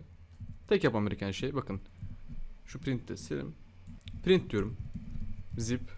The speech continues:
Birinci iterable objeme gönderiyorum. Daha sonra ikinci iterable objemi gönderiyorum ve programı çalıştırıyorum. Bunu yaptığımız zaman zip sınıfı bana bir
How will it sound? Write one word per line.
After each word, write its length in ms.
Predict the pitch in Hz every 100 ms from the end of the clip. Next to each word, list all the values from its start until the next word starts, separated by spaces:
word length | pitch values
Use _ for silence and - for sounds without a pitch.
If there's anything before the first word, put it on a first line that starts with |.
| - -
Birinci 240 | 175 180 180
iterable 300 | 160 120 113
objeme 300 | 107 101 98
gönderiyorum. 540 | 123 151 147 143 147 - - - - 170
Daha 140 | 160
sonra 180 | 165 151
ikinci 400 | 135 151 151 175
iterable 440 | 131 - 110 -
objemi 380 | 113 104 101 98 107 -
gönderiyorum 480 | 151 151 143 143 - - -
ve 60 | 160
programı 360 | 151 120 139
çalıştırıyorum. 440 | 143 117 - - - - - - - - 208
Bunu 80 |
yaptığımız 300 | 202 202 202
zaman 240 | 127 113 151 - - -
zip 200 | 139 185
sınıfı 300 | - 104 107
bana 220 | 107 107
bir 200 | 170 -